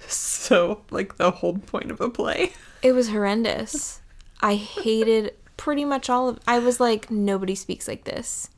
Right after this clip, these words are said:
Speaker 2: It was driving me insane. And I have examples of it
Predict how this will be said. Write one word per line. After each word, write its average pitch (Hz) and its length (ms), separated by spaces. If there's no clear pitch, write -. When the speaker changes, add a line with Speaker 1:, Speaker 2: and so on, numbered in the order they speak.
Speaker 2:
It 240 120
was 226 160
driving 202 560
me 190 240
insane. - 1300
And 220 100
I 226 60
have 262 240
examples 185 480
of - 160
it 73 180